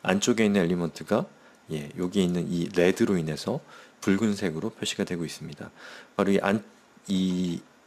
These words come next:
보도라고 하는 것은 요 파란색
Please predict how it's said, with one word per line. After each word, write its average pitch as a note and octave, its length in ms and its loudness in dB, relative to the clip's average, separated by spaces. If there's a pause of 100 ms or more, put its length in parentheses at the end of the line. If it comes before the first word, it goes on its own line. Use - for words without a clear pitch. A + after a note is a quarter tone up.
(220)
보도라고 A#2+ 460 6
하는 B2+ 180 2
것은 F#2+ 420 0 (680)
요 F#2 80 0
파란색 E3+ 760 2